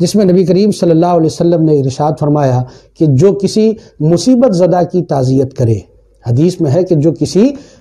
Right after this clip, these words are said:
मुसीबत ज़दा की ताज़ियत करे तो उसके लिए साहिब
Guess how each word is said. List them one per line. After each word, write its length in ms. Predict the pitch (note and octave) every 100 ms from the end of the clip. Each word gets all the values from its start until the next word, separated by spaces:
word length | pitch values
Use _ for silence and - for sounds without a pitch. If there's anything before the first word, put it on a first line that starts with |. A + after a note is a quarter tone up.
| -
मुसीबत 580 | D3+ F3 F3 A#3 A3+ A3+
ज़दा 300 | D#3 E3 F#3+
की 180 | F#3+ G3
ताज़ियत 500 | E3 D#3+ D3 F#3 A3+
करे 400 | - D3 D#3+ G#3 - _ _
तो 80 | F3
उसके 360 | F#3+ - A3 A3
लिए 420 | G3 F3+ G#3 A#3
साहिब 520 | - - D#3 E3 E3+